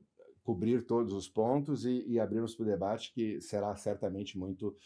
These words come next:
proveitoso. Só uma contextualização, né? Na verdade, eh, já de-, desde todo o movimento do acesso à justiça tem essa ideia de que não adianta garantir direitos sem instrumentos de, de defesa, e aí eu diria pra vocês: olha,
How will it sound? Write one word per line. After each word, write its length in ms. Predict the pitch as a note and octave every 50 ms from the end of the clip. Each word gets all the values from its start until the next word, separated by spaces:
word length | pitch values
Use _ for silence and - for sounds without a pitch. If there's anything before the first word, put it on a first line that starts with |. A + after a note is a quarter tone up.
| - _ _ _
proveitoso. 680 | - G#2+ G#2 F#2+ A2+ G#2+ F#2 - F2+ D#2 D2+ - - _ _ _ - _ _ _ _ _ C3+ E3 - -
Só 140 | - - B3
uma 140 | B3+ A#3
contextualização, 960 | E3+ G#3 G3 D3+ F#3 D#3+ - F3+ D#3 D3 C3+ B2+ C3+ B2+ - E3 F#3 B3+ C#4+
né? 120 | A3 D3 C3+
Na 120 | B2+ B2
verdade, 640 | A2+ B2+ A2+ A#2 B2+ C#3 D3+ D3 C#3 C#3+ C#3+ C3 - -
eh, 300 | A#2 A#2+ A#2 A2+ G#2+ G2+
já 460 | A2 G2+ A#2 A#2+ B2+ C3 C3 A#2 G2 -
de-, 260 | G2 F#2+ F2+ A#2 A#2+ A2
desde 380 | G#2 G2 B2+ D3 E3 D#3 -
todo 160 | - D#3+ D#3+
o 20 | C#3+
movimento 300 | D3+ C#3+ A2 C3+ C#3+ C3+
do 80 | C#3
acesso 280 | C3 B2 - C#3 C3+ C3+
à 40 | B2+
justiça 400 | G#2+ A#2 - - D3+ C#3+ C#3+ C#3
tem 180 | C3+ C3 C3
essa 180 | C3 A#2+ - C3
ideia 400 | A#2+ A#2+ B2 B2+ C3+ C3+ A#2+ A2 - - C#3 -
de 140 | - - A2+
que 100 | - C#3
não 100 | C3+ C3+
adianta 320 | C3 B2+ A2+ A2 C#3+ C#3 C#3
garantir 460 | A#2+ C3 B2+ B2+ B2 - - C#3 C3+
direitos 400 | - A2 A#2 B2 C3+ C#3 C#3 C#3
sem 140 | - C3 C3
instrumentos 400 | A#2+ - C3 B2 B2+ B2+ A2+ -
de, 80 | B2
de 240 | A2 G#2 G2 G#2+ G#2+
defesa, 580 | G#2 B2 B2 - C#3 C#3+ F3+ A3+ B3 D4+ D4 B3
e 140 | A#3+ A3
aí 200 | F3+ D3 D3 D3+
eu 120 | F3+ G#3+ G#3+
diria 240 | A3+ F#3 F3 F#3 F3
pra 120 | F3 F#3
vocês: 380 | F3 E3 D3 C#3+ D3+ C#3 A#2+ C3+
olha, 260 | C3+ B2 G#2+ -